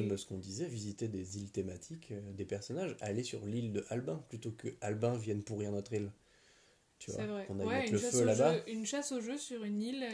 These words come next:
Speaker 2: une chasse aux œufs.
Speaker 1: Un jeu de chasse aux œufs sur une île.
Speaker 2: <laughs> Sur l'île d'Albin, en fait. Oui,
Speaker 1: Ouais.
Speaker 2: on y... oui, comme on y a vu pour le premier, moi j'avais bien aimé ce labyrinthe.
Speaker 1: Ah, j'ai,
Speaker 2: Et
Speaker 1: c'était trop
Speaker 2: ils
Speaker 1: cool.
Speaker 2: refont un truc comme ça avec une île, euh,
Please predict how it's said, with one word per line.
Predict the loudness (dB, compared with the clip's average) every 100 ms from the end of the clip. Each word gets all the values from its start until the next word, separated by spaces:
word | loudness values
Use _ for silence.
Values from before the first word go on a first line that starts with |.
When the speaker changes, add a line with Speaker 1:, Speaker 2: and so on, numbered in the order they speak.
| -2
Speaker 2:
une | -2
chasse | 0 -2
aux | -2 -2 -2
œufs. | -2 -6 _ _ -2
Speaker 1:
Un | 2
jeu | 4 6 8
de | 8
chasse | 6 2 4
aux | 4 4
œufs | 8 8
sur | 8
une | 4
île. | 6 4 2
Speaker 2:
<laughs> |
Sur | 2 4 6
l'île | 6 6
d'Albin, | 4 2 0 0
en | 0
fait. | -2 -4 -4 -4
Oui, | -2
Speaker 1:
Ouais. | 2 2
Speaker 2:
on | 2
y... | -2
oui, | -2 -2
comme | 0
on | 0
y | 0
a |
vu | -2 -4
pour | -4
le |
premier, | -4 -6 -4 -2
moi | -2
j'avais | -2 -4
bien | -4 -4
aimé | -2
ce | -2 -2
labyrinthe. | -2 -2 -2 -4 -2
Speaker 1:
Ah, | -2
j'ai, | 0 0 0
Speaker 2:
Et | 0
Speaker 1:
c'était | 0 0
trop | 2
Speaker 2:
ils | 6
Speaker 1:
cool. |
Speaker 2:
refont | 6 4
un | 2
truc | 0 -4
comme | -4 -4
ça | -4 -2 -2
avec | -4 -4 -4
une | -4
île, | -2 -4
euh, | -2 -2 -4 -6